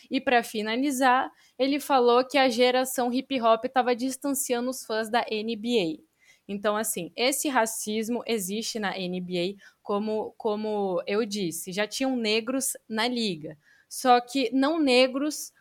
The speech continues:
com a estética hip hop e de bairros periféricos da N B A. Por exemplo, a Tashi Trace, ela sofre muito hate, porque o pessoal fala que elas se vestem que nem, entre aspas, favelado. Então, assim,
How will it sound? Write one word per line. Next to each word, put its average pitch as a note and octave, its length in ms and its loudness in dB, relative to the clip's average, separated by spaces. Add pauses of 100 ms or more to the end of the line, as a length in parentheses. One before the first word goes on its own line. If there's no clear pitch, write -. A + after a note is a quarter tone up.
(120)
com C4+ 160 2
a C4 80 4
estética B3 560 2
hip C4+ 300 -2
hop G#3+ 360 4 (340)
e B3+ 80 -2
de A#3+ 120 -2
bairros A#3+ 340 2
periféricos A#3+ 840 0
da A#3+ 180 4
N A3 240 -2
B A#3+ 200 0 (280)
A. - 300 -20
Por A#3+ 160 2
exemplo, A#3 460 2
a G#3 100 4
Tashi A3 400 0
Trace, G#3 580 -2
ela G3+ 240 2
sofre A3 380 -2
muito C#4 360 0
hate, A3+ 560 -2 (300)
porque C4+ 220 0
o C4+ 40 6
pessoal C4+ 380 2
fala B3+ 320 4
que B3+ 100 -8
elas B3 200 4
se C4 160 -4
vestem A#3 600 2
que C4 220 0
nem, B3 240 0
entre B3+ 180 -2
aspas, A#3 480 0
favelado. G#3+ 840 2 (260)
Então, A3 240 -2
assim, A#3 480 -2